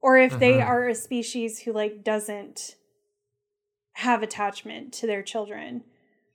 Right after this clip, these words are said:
Speaker 2: Mm-hmm.
Speaker 1: So that was not clear. But I was assuming that's what it was, because then once Kathleen is around a child, right, she becomes very attached very quickly.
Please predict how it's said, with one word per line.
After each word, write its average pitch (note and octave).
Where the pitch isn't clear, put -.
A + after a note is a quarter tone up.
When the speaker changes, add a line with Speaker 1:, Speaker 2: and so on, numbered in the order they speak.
Speaker 2:
Mm-hmm. A2+
Speaker 1:
So C4+
that C#4
was D4
not B3+
clear. A3
But B3
I B3+
was C4+
assuming C#4+
that's A#3
what A#3
it A3+
was, A3
because A#3+
then A#3
once A3+
Kathleen A3+
is G#3+
around A3
a B3
child, G3+
right, A#3
she A#3
becomes A#3+
very A3+
attached G#3
very A#3
quickly. G#3